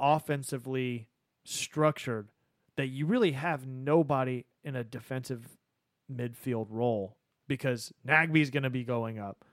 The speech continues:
Barco's gonna be going up, Pity's gonna be going up, Joseph's sitting up, you know, Gressel's gonna wanna be bombing up on the right wing, you know, Miram's gonna be wanting to do the same thing on the left wing. I feel like it's gonna end up being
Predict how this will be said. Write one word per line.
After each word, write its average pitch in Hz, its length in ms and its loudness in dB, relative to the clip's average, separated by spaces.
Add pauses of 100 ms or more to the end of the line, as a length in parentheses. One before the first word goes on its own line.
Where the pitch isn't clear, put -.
(500)
Barco's 139 440 4
gonna 120 160 -4
be 113 80 -8
going 107 260 -6
up, 98 160 -12
Pity's 160 320 0
gonna 117 220 -8
be 113 100 -6
going 104 380 -8
up, 98 180 -18
Joseph's 160 400 4
sitting 160 360 2
up, 104 120 -16 (560)
you 131 140 -4
know, 110 220 -6 (260)
Gressel's 151 340 2
gonna 147 180 -6
wanna 139 200 -2
be 127 80 -2
bombing 123 420 -2
up 123 160 0
on 117 100 0
the 110 100 -4
right 113 220 -4
wing, 107 360 -14 (560)
you 127 100 -6
know, 101 180 -12 (520)
Miram's 151 460 4
gonna 143 120 0
be 135 80 0
wanting 127 260 2
to 120 80 -4
do 117 60 -2
the 117 80 -4
same 110 240 -10
thing 110 120 -12
on 104 80 -12
the 104 60 -10
left 117 240 -8
wing. 101 220 -12 (400)
I - 60 -10
feel 156 200 6
like 139 220 2
it's 127 140 -10
gonna 139 160 0
end 135 200 -2
up 120 180 0
being 120 460 -2